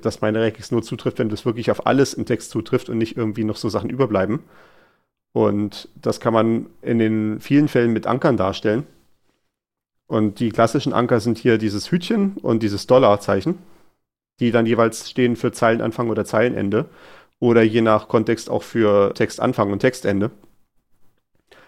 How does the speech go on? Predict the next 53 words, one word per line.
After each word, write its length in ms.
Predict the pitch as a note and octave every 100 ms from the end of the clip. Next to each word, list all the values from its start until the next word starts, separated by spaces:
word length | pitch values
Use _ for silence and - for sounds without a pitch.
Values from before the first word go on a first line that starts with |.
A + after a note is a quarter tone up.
| _ _ -
Und 140 | A2
dann 120 | G#2+
könnte 200 | A2 B2
ich 100 | A#2
natürlich 340 | A#2+ - A#2+ A2+
sagen, 260 | A#2 A#2+
ich 120 | A2+
nehme 180 | B2 A2+
mir 80 | A2+
meine 240 | A2 G#2+
Regex 320 | G#2+ A2 B2 -
hier, 160 | A#2+
die 160 | G#2+ A#2
für 240 | - G#2
Ganzzahlen 560 | G2+ G#2+ - - A#2+ A#2
zutrifft, 380 | B2 - B2+ B2+
und 100 | A2+
mache 180 | G#2
einfach 240 | - G#2+ A#2
da 320 | A2 G#2 G#2
diese 320 | G2+ G#2 A#2
beiden 280 | G2 G#2+ G#2+
Anker 280 | A2 B2 G#2+
vorne 240 | - A#2
und 60 | G#2+
hinten 240 | C3 -
dran. 300 | A2 G2 A#2 - - - - _
Und 160 | B2 A#2
dann 180 | A2 A2
muss 280 | A#2 -
halt, 460 | A#2+ A2 G#2+ - - -
dann 580 | - A#2 A2+ A2+ A2+ A2+
wird's 220 | B2+ B2+
halt 140 | B2 A2+
nur 120 | B2+
ein 60 |
Ergebnis 400 | A#2+ A2 - B2
geben, 240 | - B2 G#2+
wenn 200 | G#2+ G#2
diese 260 | G#2+ G#2+
Regex 260 | G#2+ A2+ G#2+
tatsächlich 500 | - F2+ A2 - A#2
auf 140 | -
den 140 | - G#2
gesamten 420 | G2+ G#2+ A#2 A#2
Text 240 | A2 -
zutrifft 340 | - A2 G#2 -
und 60 |
nicht 160 | G#2+ A2
nur 80 | A2+
auf 140 | -
irgendein 260 | A2 A2 G#2+
Teilstückchen. 600 | G#2 G#2 - A2+ - -